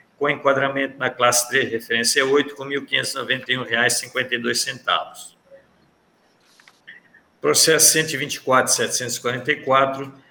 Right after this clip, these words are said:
trata da aposentadoria da servidora da Secretaria Estadual de Educação, senhora Maria das Dores Quirina Araújo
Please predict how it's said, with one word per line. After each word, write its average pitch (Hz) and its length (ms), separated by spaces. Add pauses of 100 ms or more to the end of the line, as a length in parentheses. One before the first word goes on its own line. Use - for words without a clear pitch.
(180)
trata 135 320
da 139 120
aposentadoria 131 800
da 113 140
servidora 123 680
da 110 140
Secretaria 120 480
Estadual 120 540
de 107 80
Educação, 123 520
senhora 113 320
Maria 113 320
das 113 260
Dores 113 300
Quirina 117 440
Araújo 131 520